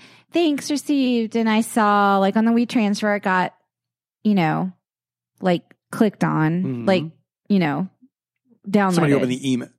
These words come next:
Speaker 2: So
Speaker 1: downloaded or whatever. The link had been downloaded.
Speaker 2: The link had been downloaded.
Speaker 1: So then I send the movie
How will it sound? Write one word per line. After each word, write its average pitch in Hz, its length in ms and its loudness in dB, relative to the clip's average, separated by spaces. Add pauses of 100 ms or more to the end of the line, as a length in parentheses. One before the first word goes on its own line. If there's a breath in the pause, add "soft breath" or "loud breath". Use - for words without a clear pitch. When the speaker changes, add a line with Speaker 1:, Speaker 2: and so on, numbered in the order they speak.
(140)
Speaker 2:
So 165 80 -2
Speaker 1:
downloaded 170 880 -2
or 151 100 -4
whatever. 123 480 -8
The 247 120 2
link 302 340 0
had 277 160 0
been 233 180 -2
downloaded. 170 600 -2
Speaker 2:
The 156 80 2
link 165 260 0
had 127 160 -2
been 113 120 -6
downloaded. 95 360 -14 (240 loud breath)
Speaker 1:
So 269 140 -6
then 302 120 0
I 370 140 0
send 285 300 0
the 262 40 2
movie 330 200 2